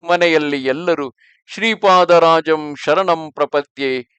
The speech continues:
ಶ್ರೀಪಾದರಾಜಂ ಶರಣಂ ಪ್ರಪದ್ಯೆ" ಎಂದು ಏಕಕಂಠದಲ್ಲಿ ಹೇಳುತ್ತಿದ್ದೆವು. ಅಕ್ಕಪಕ್ಕದ ಮಕ್ಕಳು, ವೃದ್ಧರು ಸಹ ಅಲ್ಲಿ ಸೇರಿ ಶ್ರೀಗಳ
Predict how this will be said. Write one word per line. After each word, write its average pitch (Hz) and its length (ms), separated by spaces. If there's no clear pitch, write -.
ಶ್ರೀಪಾದರಾಜಂ 143 1300
ಶರಣಂ 139 480
ಪ್ರಪದ್ಯೆ" 123 600
ಎಂದು 139 260
ಏಕಕಂಠದಲ್ಲಿ 139 1040
ಹೇಳುತ್ತಿದ್ದೆವು. 120 760
ಅಕ್ಕಪಕ್ಕದ 147 540
ಮಕ್ಕಳು, 131 460
ವೃದ್ಧರು 185 500
ಸಹ 151 260
ಅಲ್ಲಿ 139 300
ಸೇರಿ 131 380
ಶ್ರೀಗಳ 196 460